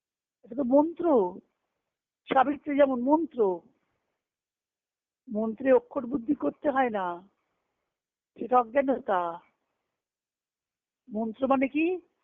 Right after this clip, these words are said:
সেটা মনন করলে আমাদের তার থেকে ত্রাণ হয়।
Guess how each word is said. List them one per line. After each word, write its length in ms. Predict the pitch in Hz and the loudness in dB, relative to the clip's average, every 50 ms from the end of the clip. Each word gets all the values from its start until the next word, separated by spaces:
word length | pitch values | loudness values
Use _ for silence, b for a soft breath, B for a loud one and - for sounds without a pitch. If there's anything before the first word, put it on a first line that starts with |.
| _ _ - | _ _ -12
সেটা 200 | - 208 208 214 | -6 0 0 0
মনন 420 | 196 208 220 226 240 254 247 240 | 0 0 -2 2 2 2 2 0
করলে 420 | 240 - 269 262 262 262 285 302 294 | 0 2 2 2 4 4 4 4 4
আমাদের 380 | 269 226 220 220 208 220 233 233 - | 4 4 2 2 2 2 2 2 2
তার 120 | 220 202 - - | -2 -2 -2 -4
থেকে 160 | - 208 208 | -12 -8 -8
ত্রাণ 460 | 208 _ - 220 214 202 208 214 214 202 | -8 _ 0 2 4 4 4 4 2 -2
হয়। 300 | 196 190 175 165 165 | -6 -8 -8 -8 -8